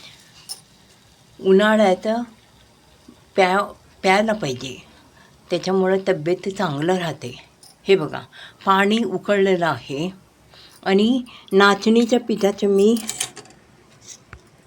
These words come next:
नाचणीच्या पिठाचं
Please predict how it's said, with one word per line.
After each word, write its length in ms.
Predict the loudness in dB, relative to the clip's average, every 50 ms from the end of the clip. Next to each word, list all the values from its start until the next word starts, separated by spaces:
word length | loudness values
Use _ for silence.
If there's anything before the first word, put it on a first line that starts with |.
| _ _ _ _ _ _ _ _ _ _ _ _ _ _ _ _ _ _ _ _ -20 _ _ _ _ _ -20 -20 -20 -20 _ -20 -20 -20 -20 _ _ -4
नाचणीच्या 560 | 0 0 0 0 0 0 0 0 0 -2 -2
पिठाचं 560 | -2 -2 -2 0 -2 -4 -2 -2 -2 -2 -2